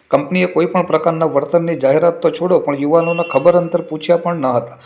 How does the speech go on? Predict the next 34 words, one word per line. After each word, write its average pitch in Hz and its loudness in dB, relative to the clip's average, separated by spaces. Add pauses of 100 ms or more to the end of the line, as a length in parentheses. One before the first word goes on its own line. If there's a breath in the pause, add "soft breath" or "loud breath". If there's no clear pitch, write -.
(340 loud breath)
સુલેમાન 185 4
પટેલે 175 0
ઉમેર્યું 170 0
હતું 175 -6
કે - -4
આ 147 4
યુવાનો 165 0
ગરીબ 156 -2
પરિવારોમાંથી 165 -2
આવે 131 0
છે. 127 -8
તેમનો 156 -4
આખો 156 -2
પરિવાર 165 0
આ 165 2
અકસ્માતને 160 -6
કારણે 151 2 (540 loud breath)
હેરાન 165 4
થઈ 165 0
રહ્યો 117 -2
છે 131 -8
અને 139 -2
હોસ્પિટલના 165 0
ધક્કા 156 0
ખાઈ 127 2
રહ્યો 123 -4
છે. 123 -6
આવા 160 4
પરિવારો 165 2
પર 170 -4
શું 175 -4
વીતી 143 -4
રહી 131 -4
છે, - -18